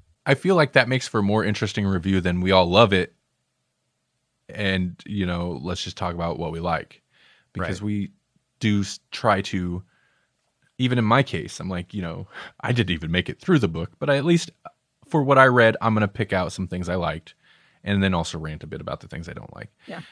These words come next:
Speaker 1: And, yeah, so, and when we do like a thing, we, you know, it's boring if people just praise it. You gotta, we go, we go at it objectively.
Speaker 3: Yeah.
Speaker 2: I think
Speaker 1: Well,
Speaker 2: part
Speaker 1: it's
Speaker 2: of, part of the problem for me was just how this book was laid out.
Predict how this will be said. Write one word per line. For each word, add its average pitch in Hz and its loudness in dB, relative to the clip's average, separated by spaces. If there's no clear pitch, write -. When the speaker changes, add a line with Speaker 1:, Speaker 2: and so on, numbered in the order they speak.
Speaker 1:
And, 87 -6
yeah, 92 -4
so, 101 -4
and 135 4
when 147 4
we 147 6
do 160 4
like 117 6
a 107 0
thing, 92 -2
we, 120 -6
you 117 -6
know, 92 -8
it's 110 -10
boring 98 -4
if 87 -14
people 80 -10
just 85 -14
praise 85 -8
it. 87 -8
You 107 -12
gotta, 110 -6
we 208 -10
go, 196 -6
we 185 -6
go 175 -4
at 170 0
it 160 -2
objectively. 131 -6
Speaker 3:
Yeah. 180 -8
Speaker 2:
I 120 0
think 131 2
Speaker 1:
Well, 123 8
Speaker 2:
part 117 8
Speaker 1:
it's 107 4
Speaker 2:
of, - -20
part 120 8
of 117 6
the 117 4
problem 104 4
for 107 -4
me 90 -2
was 90 -6
just - 0
how 110 4
this 107 -2
book - -6
was 95 -4
laid 101 -2
out. 87 -2